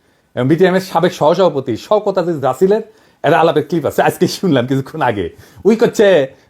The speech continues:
যে ইন্টারনেট যখন বন্ধ আছিল, তখন দরবেশ বাবাকে ফোন দিছে, ফোন দিয়ে করছে যে, "আমরা, মানে ওরা, ওই, ওই রাসেল, আপনাদের টেকনিক্যাল অ্যাসিস্ট্যান্ট দিচ্ছি, কিভাবে আপনি যারা ভিপিএন ইউজ করে ইন্টারনেট অ্যাক্সেস করবে, তাদের আইডেন্টিফাই কর-,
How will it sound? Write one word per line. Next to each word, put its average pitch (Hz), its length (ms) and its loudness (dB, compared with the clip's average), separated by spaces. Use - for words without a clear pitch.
যে 170 320 0
ইন্টারনেট 196 340 0
যখন 170 200 2
বন্ধ 143 180 0
আছিল, 110 280 -2
তখন 139 200 -2
দরবেশ 160 240 0
বাবাকে 190 260 2
ফোন 160 140 -4
দিছে, 82 320 -8
ফোন 139 140 -2
দিয়ে 170 120 2
করছে 160 280 0
যে, 151 180 2
"আমরা, 180 580 2
মানে 123 200 -8
ওরা, 147 260 -2
ওই, 110 360 -4
ওই 127 80 -2
রাসেল, 135 400 2
আপনাদের 196 460 2
টেকনিক্যাল 240 400 2
অ্যাসিস্ট্যান্ট 196 420 -2
দিচ্ছি, 156 260 -2
কিভাবে 240 320 2
আপনি 226 320 -2
যারা 185 160 0
ভিপিএন 190 360 0
ইউজ 185 180 -6
করে 196 160 0
ইন্টারনেট 165 300 -2
অ্যাক্সেস 156 280 -6
করবে, 123 260 0
তাদের 147 200 2
আইডেন্টিফাই 147 500 0
কর-, 120 220 -6